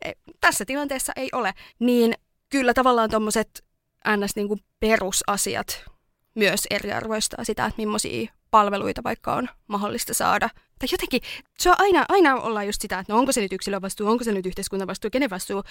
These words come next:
Ja sit ollaan sitä, että no yksilöt voi liittyä yhteen ja vaatii asioita ja nousta parikaadeille ja kaikkea tällaista.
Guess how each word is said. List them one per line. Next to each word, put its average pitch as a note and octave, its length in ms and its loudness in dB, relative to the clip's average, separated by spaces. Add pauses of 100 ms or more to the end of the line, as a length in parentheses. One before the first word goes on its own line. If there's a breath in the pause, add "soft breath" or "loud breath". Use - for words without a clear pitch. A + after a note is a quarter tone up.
(400 loud breath)
Ja G3+ 180 2 (160)
sit A#3+ 180 -2
ollaan A3 180 4
sitä, G3+ 180 -4
että G3 100 -2
no G#3 100 0
yksilöt A3 380 0
voi G#3 120 0
liittyä G#3 320 -2
yhteen G3 320 0
ja G3 80 0
vaatii G3+ 320 4
asioita G3+ 480 -2
ja G3 300 0
nousta A3+ 300 4
parikaadeille G3+ 640 0
ja G3+ 60 -4
kaikkea G#3+ 280 -4
tällaista. C#4+ 420 2